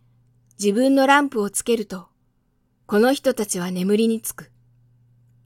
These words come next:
すると次は、中国とシベリアの番が来て、この動きに加わって、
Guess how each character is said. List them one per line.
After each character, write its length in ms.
す 160
る 100
と 140
次 300
は、 200
中 260
国 140
と 120
シ 160
ベ 100
リ 140
ア 80
の 100
番 240
が 100
来 120
て、 240
こ 120
の 140
動 220
き 120
に 140
加 200
わ 100
っ 60
て、 320